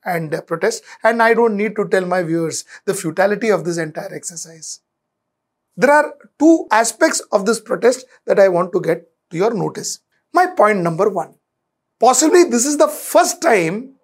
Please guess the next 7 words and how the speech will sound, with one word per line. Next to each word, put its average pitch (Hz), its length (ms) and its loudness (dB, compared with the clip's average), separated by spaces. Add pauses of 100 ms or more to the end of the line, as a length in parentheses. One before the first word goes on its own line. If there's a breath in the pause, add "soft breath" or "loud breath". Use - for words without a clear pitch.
(1200 soft breath)
that 339 400 0 (260)
a 339 280 6 (560)
member 302 840 4
of 302 200 4
the 330 200 6
ruling 294 680 4
party, 196 800 2